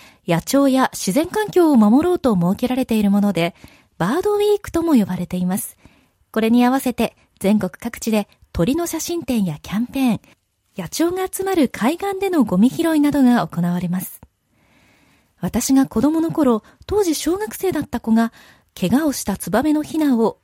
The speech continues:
通学路で見つけて拾い、小学校に連れて行ってしまったことがありました。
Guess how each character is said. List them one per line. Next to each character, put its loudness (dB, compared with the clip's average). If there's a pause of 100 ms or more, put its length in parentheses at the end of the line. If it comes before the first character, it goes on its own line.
通 0
学 0
路 2
で 4
見 2
つ -12
け -6
て -4
拾 -2
い、 -2 (300)
小 0
学 -4
校 2
に 4 (100)
連 -2
れ -2
て 0
行 -2
っ -20
て -2
し -6
ま -4
っ -8
た -6
こ -6
と -4
が 2
あ 2
り -4
ま -2
し -8
た。 -6